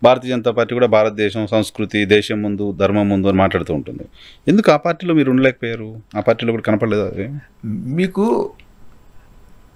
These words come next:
Speaker 2: దాని గురించి వాళ్ళు ముందుకు వెడుతుంటే దాంట్లో ఉండేవాడినేనేమో.
Speaker 1: Hmm.
Speaker 2: దాని, దాని గురించి ఏమి, ఇప్పుడు నేను చెప్పినవేవి వాళ్ళు, వాళ్ళ,
Speaker 1: పట్టించుకోలేదు.
Speaker 2: వాళ్ళ ఆలోచనలు అవే.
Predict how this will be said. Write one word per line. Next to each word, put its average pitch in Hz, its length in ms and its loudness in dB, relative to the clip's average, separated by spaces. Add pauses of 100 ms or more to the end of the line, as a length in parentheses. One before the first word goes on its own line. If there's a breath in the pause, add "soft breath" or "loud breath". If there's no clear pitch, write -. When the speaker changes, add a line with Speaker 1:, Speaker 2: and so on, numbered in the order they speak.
(640)
Speaker 2:
దాని 123 480 2
గురించి 226 720 -2 (1200)
వాళ్ళు 143 380 2 (360)
ముందుకు 160 500 -2
వెడుతుంటే 185 640 0
దాంట్లో 156 420 0
ఉండేవాడినేనేమో. 127 880 -4 (160)
Speaker 1:
Hmm. 90 200 0 (480 soft breath)
Speaker 2:
దాని, 123 180 4
దాని 131 200 0
గురించి 180 340 -2
ఏమి, 170 460 -2
ఇప్పుడు 117 200 -8
నేను 120 180 2
చెప్పినవేవి 156 720 0 (140)
వాళ్ళు, 110 460 -2 (140)
వాళ్ళ, 110 200 2
Speaker 1:
పట్టించుకోలేదు. - 340 -6
Speaker 2:
వాళ్ళ 120 200 0
ఆలోచనలు 185 520 2
అవే. 139 280 -2